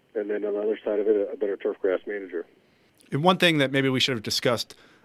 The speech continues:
Speaker 2: a bit earlier is that at the National Golf Club of Kansas City, you have zoysia grass fairways and bent grass Poa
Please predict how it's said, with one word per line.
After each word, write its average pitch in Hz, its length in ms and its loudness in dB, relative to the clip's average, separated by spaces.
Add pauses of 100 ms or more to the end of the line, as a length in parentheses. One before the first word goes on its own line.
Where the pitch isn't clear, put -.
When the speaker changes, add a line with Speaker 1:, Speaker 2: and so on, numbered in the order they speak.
Speaker 2:
a 131 60 -6
bit 131 120 2
earlier 131 400 2
is 117 100 -2
that 120 100 2
at 113 120 -2
the 117 60 0
National 127 360 2
Golf 117 220 2
Club 123 120 -2
of 107 100 -4
Kansas 107 300 -4
City, 117 400 0 (280)
you 139 140 0
have 120 280 0
zoysia 127 360 0
grass 113 240 0
fairways 117 720 0 (400)
and 104 280 -4 (300)
bent 131 200 2
grass 117 640 -2 (260)
Poa 131 200 4